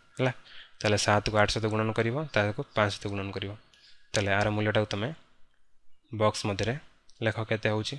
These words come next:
ସହଯୋଗୀ ନିୟମ ପକେଇ ତମେ ସମାଧାନ କରିବ। ତାହେଲେ କ'ଣ କରିବ ସହଯୋଗୀ ନିୟମ ପକେଇଲେ? ପ୍ରଥମେ କ'ଣ କରିବ? ଯଦି ଏଇଟା ହେଲା ତୁମର ଏ,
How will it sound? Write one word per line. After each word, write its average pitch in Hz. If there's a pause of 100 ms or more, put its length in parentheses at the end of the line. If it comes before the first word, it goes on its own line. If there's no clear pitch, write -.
(580)
ସହଯୋଗୀ 110
ନିୟମ 113
ପକେଇ 107
ତମେ 107
ସମାଧାନ 107
କରିବ। 107 (1800)
ତାହେଲେ 107
କ'ଣ 113
କରିବ 117 (100)
ସହଯୋଗୀ 113
ନିୟମ 117
ପକେଇଲେ? 120 (1500)
ପ୍ରଥମେ 110
କ'ଣ 113
କରିବ? 110 (340)
ଯଦି 104
ଏଇଟା 110
ହେଲା 110
ତୁମର 104 (1040)
ଏ, 107